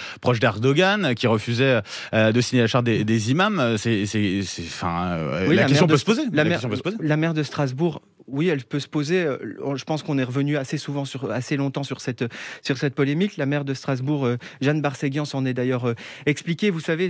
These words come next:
Speaker 2: les choses sont très simples. Si on nous explique que cette association, Miligurus, puisqu'il s'agit de
Speaker 1: Hmm.
Speaker 2: celle-là, eh bien, euh, sort du champ, euh, de la République, euh, alors qu'elle est reçue, hein, par le, elle a été reçue
Speaker 1: Hmm.
Speaker 2: par le gouvernement quelques semaines avant la,
Speaker 1: Hmm.
Speaker 2: le vote de cette élection, qu'elle a reçu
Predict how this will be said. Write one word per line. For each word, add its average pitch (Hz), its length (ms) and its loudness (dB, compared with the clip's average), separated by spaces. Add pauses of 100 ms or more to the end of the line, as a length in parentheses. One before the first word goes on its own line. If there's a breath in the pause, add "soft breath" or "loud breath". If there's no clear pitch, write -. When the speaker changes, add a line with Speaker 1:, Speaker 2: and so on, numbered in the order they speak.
(120)
Speaker 2:
les 139 100 -4
choses 151 200 -4
sont 151 160 -8
très - 180 -8
simples. 139 440 -6
Si - 200 -4
on 190 120 0
nous 156 180 -2
explique - 480 -8
que 147 220 -2 (260 loud breath)
cette - 220 -4
association, 143 720 -6
Miligurus, 120 520 -4
puisqu'il 117 460 -6
s'agit 120 240 -2
de 127 60 4
Speaker 1:
Hmm. 123 80 2
Speaker 2:
celle-là, 117 320 0 (340 loud breath)
eh 135 80 0
bien, 139 400 -2
euh, - 160 -4 (100)
sort 160 380 -2
du 127 100 -8
champ, 127 400 -6
euh, 117 140 -2
de 120 340 -2
la 110 180 -2
République, 113 540 -4 (400 loud breath)
euh, 110 120 0
alors 120 280 -2
qu'elle 113 160 -2
est 113 60 -2
reçue, 131 420 -2
hein, 151 100 -2
par 120 180 -4
le, 113 160 -2
elle 110 100 -2
a 113 40 0
été 113 160 -4
reçue 131 260 -2
Speaker 1:
Hmm. 135 80 4
Speaker 2:
par 131 120 4
le 123 60 2
gouvernement 127 400 0
quelques 190 300 -2
semaines 214 280 -2
avant 131 200 -2
la, 127 100 0
Speaker 1:
Hmm. 123 160 4
Speaker 2:
le 123 60 4
vote 135 200 -2
de 127 100 -2
cette 131 200 -6
élection, 165 260 -4
qu'elle 156 160 -2
a 139 40 0
reçu 170 360 -2